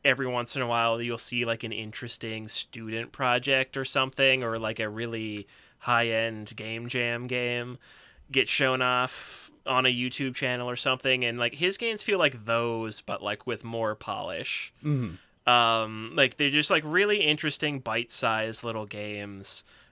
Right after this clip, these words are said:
Speaker 1: um, that I know at least we find super interesting. Like, it, this is the kind of game that we always wanted to find when we would boot up Steam at, like, eleven P M, you know, on a weekend when we were hanging out or whatever.
Speaker 2: Yeah.
Speaker 1: Um,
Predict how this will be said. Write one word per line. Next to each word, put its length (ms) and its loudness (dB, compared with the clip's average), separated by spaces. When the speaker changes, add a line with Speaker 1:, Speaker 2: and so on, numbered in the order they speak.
Speaker 1:
um, 760 2
that 420 8
I 220 10
know 180 6
at 120 4
least 280 0
we 600 -4
find 380 -6
super 380 -8
interesting. 640 -8
Like, 220 -4
it, 280 0
this 220 2
is 120 -4
the 100 -2
kind 200 4
of 80 0
game 440 -2
that 200 4
we 280 2
always 380 4
wanted 380 -4
to 80 -8
find 560 -4
when 220 -8
we 100 -6
would 220 -6
boot 180 -4
up 120 -2
Steam 500 -2
at, 100 -6
like, 220 -2
eleven 400 -4
P 240 -6
M, 340 -6
you 140 0
know, 140 2
on 100 -2
a 80 -4
weekend 400 -4
when 100 -8
we 80 -6
were 80 -4
hanging 320 -4
out 220 -4
or 80 -4
whatever. 560 -10
Speaker 2:
Yeah. 240 0
Speaker 1:
Um, 580 2